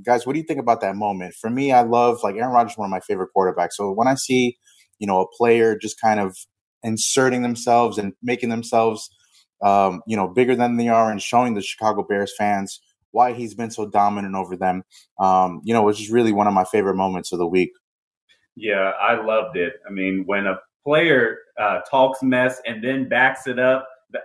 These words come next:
Speaker 2: that's all I can ask for. If you're gonna talk the talk, be sure to walk the walk. Aaron Rodgers has the receipts. He has the resume. He's twenty-two and five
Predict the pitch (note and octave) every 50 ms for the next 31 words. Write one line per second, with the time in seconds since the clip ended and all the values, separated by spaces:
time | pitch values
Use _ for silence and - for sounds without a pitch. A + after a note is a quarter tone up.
0 | - _ _ - C3 C3 - - C#3+ C3 C3 C3 B2+ B2 A#2 - B2+ A#2+ A#2 A2+
1 | A2+ G#2+ G#2 G#2 - - G#2+ G#2 G2 F2+ F2 E2 G2+ G#2 G#2+ C#3 D#3 E3 E3+ F#3+
2 | D#3+ D#3 D3 D3 F3 E3 D#3 - - - - - B2 A#2 - A2 - - A#2 -
3 | C3+ D3 D#3 D3+ - - D#3+ D#3 D3+ D3 C#3+ - B2+ A2+ A2 B2 B2 C3 C3 B2+
4 | - B2+ A2+ A2+ B2 B2 B2 B2 B2 - - - _ _ _ _ _ - - A2+
5 | B2 B2 B2+ C3 B2+ A#2+ B2 A#2+ A#2+ B2 A#2+ A#2+ A#2+ A#2 A#2 A2+ - _ _ _
6 | _ - B2 B2+ C3+ C3 C3 C3 C3 B2 A#2+ A#2+ A#2+ A#2+ A#2 - - B2+ B2+ B2
7 | A#2+ A#2+ A#2 - A#2 A2+ A#2 B2 B2 B2 B2 A#2+ - - A#2 A#2 A#2+ A#2 A#2 -
8 | A#2+ A#2 A#2 A#2 A#2 A#2 A#2 - _ - - C3+ C3+ C3 C3 - - B2+ A2+ G#2
9 | G2+ G#2 - A#2+ A#2 A#2+ A#2+ A#2 A#2 A2+